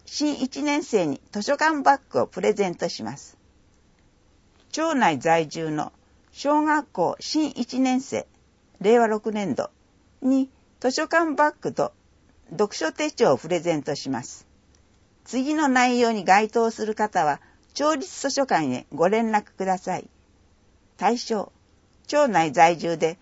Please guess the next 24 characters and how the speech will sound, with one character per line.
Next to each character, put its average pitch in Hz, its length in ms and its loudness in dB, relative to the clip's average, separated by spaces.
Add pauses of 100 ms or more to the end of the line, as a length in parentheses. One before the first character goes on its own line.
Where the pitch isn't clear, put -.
(360)
他 269 260 4
市 - 120 -16
町 320 240 -2
村 196 180 0
の 143 160 -2
小 247 300 4
学 262 260 -2
校 190 180 -2
に 143 140 -4
通 208 240 -6
学 196 320 -4
し - 100 -18
て 180 220 -2
い 160 40 -4
る - 140 -10 (240)
新 294 340 -4
一 262 220 -4
年 262 200 0
生、 - 260 -10 (500)
令 170 160 4
和 170 100 2
六 170 220 -6
年 147 200 -8
度。 - 140 -14